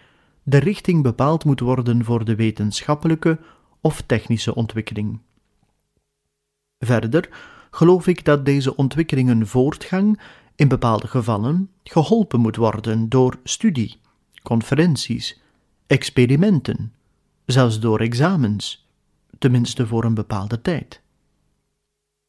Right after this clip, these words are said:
Dergelijke raadgevingen en pedagogische overwegingen van pater Maximiliaan werden enkel tot de oversten gericht. Men vindt er geen die direct aan de broeders gegeven werden.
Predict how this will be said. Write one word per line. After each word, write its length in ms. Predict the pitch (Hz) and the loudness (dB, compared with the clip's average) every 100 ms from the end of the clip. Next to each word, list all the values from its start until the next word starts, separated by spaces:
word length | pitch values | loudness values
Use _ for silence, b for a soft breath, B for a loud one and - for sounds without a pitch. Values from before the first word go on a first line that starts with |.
| _ _ _ _ _ _ _ _ _ _ _ _ _ _ _ _ _ _ _ _ _ _ _ _ _ - | _ _ _ _ _ _ _ _ _ _ _ _ _ _ _ _ _ _ _ _ _ _ _ _ _ -2
Dergelijke 520 | 131 180 190 175 139 | 2 4 4 2 2
raadgevingen 760 | 120 135 180 - 180 175 185 156 | 2 2 0 0 2 4 4 4
en 140 | 120 | 2
pedagogische 800 | 117 127 117 135 160 160 143 - | 2 2 2 2 2 2 0 -2
overwegingen 800 | 131 110 110 107 110 135 180 175 | -2 -2 -2 -2 -2 0 0 0
van 220 | 120 110 107 | 0 0 0
pater 380 | 110 107 - | -2 -2 -4
Maximiliaan 920 | 117 156 - 113 98 101 131 190 190 127 | -2 -2 -2 -4 -4 -6 -4 -4 -4 -2
werden 380 | 131 127 120 - | 0 0 -4 -4
enkel 560 | - 190 214 - 185 185 | 2 4 4 2 0 0
tot 180 | 160 151 | -2 -2
de 160 | - 135 | -4 -2
oversten 580 | 113 110 - - 107 | -4 -4 -10 -6 -6
gericht. 500 | 107 110 104 - - _ _ _ _ _ _ _ _ | -2 -4 -4 -10 -20 _ _ _ _ _ _ _ _
Men 220 | 139 139 | 2 4
vindt 220 | 123 123 | 4 0
er 100 | - | 0
geen 340 | - 117 120 151 | -2 0 2 2
die 160 | 160 | 0
direct 400 | 160 147 123 - | 2 0 0 -2
aan 100 | 147 | 0
de 80 | 147 | 0
broeders 380 | 143 147 117 - | 2 2 0 -6
gegeven 500 | 113 - 107 107 104 | -8 -6 -6 -4 -6
werden. 400 | 104 107 110 | -6 -8 -12